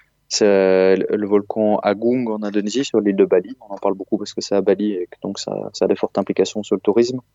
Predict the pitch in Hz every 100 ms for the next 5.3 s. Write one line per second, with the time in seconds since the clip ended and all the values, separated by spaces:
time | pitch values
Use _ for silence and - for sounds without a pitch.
0 | _ _ _ _ 104 92 92 92 92 92
1 | - _ _ _ - 110 95 - 113 104
2 | 101 101 101 - 98 - 107 107 101 -
3 | 127 127 - 104 95 - - - 101 -
4 | 120 113 131 110 - 104 90 104 - 98
5 | - 101